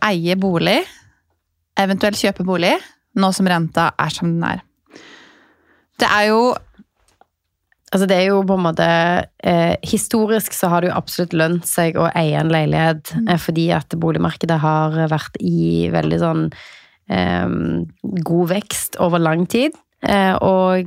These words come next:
Speaker 2: leieprisene har jo også, eh, altså, den eneste gangen det på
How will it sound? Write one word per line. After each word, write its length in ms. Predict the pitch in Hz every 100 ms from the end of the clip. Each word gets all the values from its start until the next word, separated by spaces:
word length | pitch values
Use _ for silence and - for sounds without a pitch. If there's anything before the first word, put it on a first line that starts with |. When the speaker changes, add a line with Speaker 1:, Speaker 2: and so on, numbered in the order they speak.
| 170
Speaker 2:
leieprisene 1000 | 185 180 185 170 151 - 180 180 190 180
har 180 | 165 160
jo 100 | 165
også, 380 | 156 170 165 175
eh, 200 | 165 165
altså, 240 | 165 190 180 - - - _
den 100 | 220
eneste 280 | 208 175 180
gangen 220 | 202 202 202
det 100 |
på 40 | 185